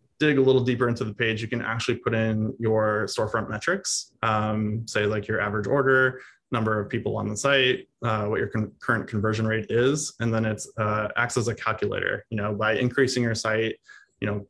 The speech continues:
point five seconds, uh, or reducing it, you know, down to, to one point two second total page load,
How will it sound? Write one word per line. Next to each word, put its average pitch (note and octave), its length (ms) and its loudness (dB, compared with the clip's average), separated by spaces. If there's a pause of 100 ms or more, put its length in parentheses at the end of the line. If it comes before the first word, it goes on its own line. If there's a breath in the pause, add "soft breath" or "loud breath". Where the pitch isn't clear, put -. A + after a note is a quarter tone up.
point B2 220 0
five A2+ 200 2
seconds, G#2+ 800 -4
uh, G#2+ 160 2
or A2+ 180 2
reducing A2+ 500 0
it, G#2+ 280 -4
you A#2 80 2
know, G#2+ 100 2
down G#2+ 280 -2
to, G#2+ 420 -2
to A2 80 -2
one G#2+ 140 0
point G#2 240 -4
two A#2 120 -2
second G#2 320 -4
total A2+ 280 0
page G#2+ 200 -2
load, A2 320 2